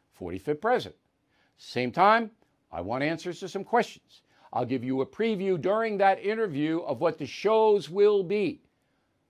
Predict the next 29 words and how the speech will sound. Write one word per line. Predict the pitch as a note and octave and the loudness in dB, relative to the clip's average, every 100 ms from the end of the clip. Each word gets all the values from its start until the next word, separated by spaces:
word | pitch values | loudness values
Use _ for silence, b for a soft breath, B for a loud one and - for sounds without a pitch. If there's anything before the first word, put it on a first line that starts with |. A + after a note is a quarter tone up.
| _ _ _ _ | _ _ _ _
The | A2+ | -12
Trump | - D#3+ F3 | 0 0 0
O'Reilly | - F3 D#3 D3+ D#3 D#3 | -2 2 4 4 2 -2
History | C#3+ - D#3 D3 | -4 -6 -6 -6
Tour. | - A3 D#3 - _ _ _ | -4 -2 -2 -6 _ _ _
Tickets, | - A2 F#3+ G#3 - | -4 -2 0 -2 -6
just | - F2 - | -16 -18 -12
go | E2 | -10
to | |
Bill | G2+ C3 | -6 -6
O'Reilly | D3 D#3 D#3+ D#3 | -2 -2 -4 -2
dot | F3 F3 | -2 -2
com. | F3+ F#3+ E3+ G2+ _ | -4 -4 -6 -12 _
Bang! | F#3+ D3 - _ _ _ _ _ | 6 6 0 _ _ _ _ _
You're | G2 | -10
right | G#2 E3 F#3+ | 4 6 6
in | E3+ | 0
the | |
box | A2+ G2+ - - | -4 -6 -8 -16
office, | - - - - | -18 -20 -20 -20
okay? | - B2 D#3 G3+ _ _ _ _ _ _ | -6 0 0 0 _ _ _ _ _ _
So | C3 | -2
you'll | D#3+ | 4
get | G3 A3 | 6 6
a | |
preview | G#3 B3 C4+ A#3+ A3+ F#3 | 4 0 2 2 4 4
of | A2 | 4
that | A#2 F2+ | -2 -2
tonight, | - A2+ D#2+ | -8 -10 -10